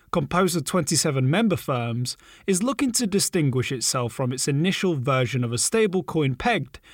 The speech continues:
to a basket of assets. After multiple jurisdictions from around the world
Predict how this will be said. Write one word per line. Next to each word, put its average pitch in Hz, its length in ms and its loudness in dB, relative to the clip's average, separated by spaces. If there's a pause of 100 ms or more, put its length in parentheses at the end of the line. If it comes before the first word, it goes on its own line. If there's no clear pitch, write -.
(140)
to 185 140 2
a 151 60 4
basket 139 440 0
of 131 140 -6
assets. - 720 -4 (480)
After 165 240 2
multiple 147 400 2
jurisdictions 139 680 -2
from 143 180 -4
around 143 280 2
the 139 80 2
world 139 480 0